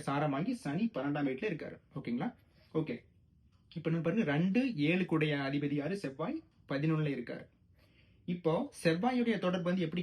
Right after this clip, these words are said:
கிடைக்கும் புத்திநாதனுக்கு? செவ்வாய்க்கு பார்வைகள் இருக்கு, நமக்கு தெரியும். நாலு, ஏழு, எட்டு, மூணு பார்வைகள் இருக்கு.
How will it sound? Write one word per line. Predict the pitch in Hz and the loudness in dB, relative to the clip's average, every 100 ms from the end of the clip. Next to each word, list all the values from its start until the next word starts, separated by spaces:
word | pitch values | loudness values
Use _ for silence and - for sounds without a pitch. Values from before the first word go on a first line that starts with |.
| 160 | -2
கிடைக்கும் | 151 156 156 - 156 | -2 -2 -4 -6 -8
புத்திநாதனுக்கு? | 143 160 151 143 127 165 165 - 135 143 - | -2 0 2 0 -2 -6 -8 -12 -12 -8 -4
செவ்வாய்க்கு | 160 185 180 156 | 0 0 0 0
பார்வைகள் | 151 165 170 139 | 0 2 0 -2
இருக்கு, | - 156 | 0 0
நமக்கு | 139 131 | 0 -2
தெரியும். | 127 127 139 | -2 -2 -2
நாலு, | 165 196 170 156 | -2 0 0 2
ஏழு, | 165 151 | 2 2
எட்டு, | - 135 | 0 0
மூணு | 143 156 147 | 2 2 2
பார்வைகள் | 131 127 147 123 | 0 0 0 -2
இருக்கு. | 117 | -4